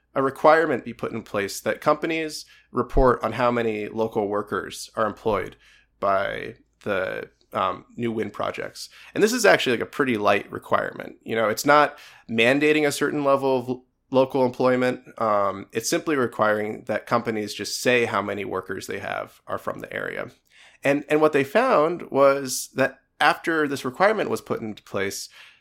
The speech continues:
that it, it dramatically improved local hiring in the area.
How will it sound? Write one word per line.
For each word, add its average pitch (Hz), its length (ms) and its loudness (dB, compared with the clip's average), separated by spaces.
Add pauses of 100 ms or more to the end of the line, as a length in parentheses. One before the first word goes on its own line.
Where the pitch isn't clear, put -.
(160)
that 131 400 6 (120)
it, 135 300 0 (200)
it 123 140 -2
dramatically 143 560 0
improved 104 800 -4
local 110 300 0
hiring 98 340 0
in 95 80 -10
the 98 100 -10
area. 92 400 -6